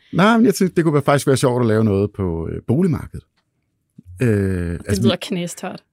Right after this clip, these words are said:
Speaker 1: Ja, men prøv at tænke på, øh, realkreditsystemet i Danmark, det er fra sytten syvoghalvfems. Der har aldrig været en, en, øh, udbyder af realkreditlån, som er gået konkurs.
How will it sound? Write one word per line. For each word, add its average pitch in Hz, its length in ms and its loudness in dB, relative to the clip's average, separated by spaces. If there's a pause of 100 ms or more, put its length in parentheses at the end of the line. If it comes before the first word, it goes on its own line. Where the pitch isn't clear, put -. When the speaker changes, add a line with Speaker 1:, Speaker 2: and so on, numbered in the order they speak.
(120)
Speaker 1:
Ja, 143 140 2
men 151 140 0
prøv - 100 -2
at - 40 -8
tænke 160 140 -2
på, 151 160 0 (120)
øh, 120 100 -4
realkreditsystemet 113 880 -2
i 101 40 -2
Danmark, 107 300 0
det 117 60 0
er 110 40 -4
fra 110 120 -6
sytten 113 260 -2
syvoghalvfems. 101 460 -2
Der 107 80 -4
har 104 100 0
aldrig 110 180 2
været 104 280 0
en, 98 160 0 (180)
en, 95 320 -2
øh, 90 80 -6
udbyder 104 360 -2
af 85 100 -4
realkreditlån, 90 520 -4
som 95 180 -6
er 87 40 -4
gået 85 240 -6
konkurs. 85 440 -6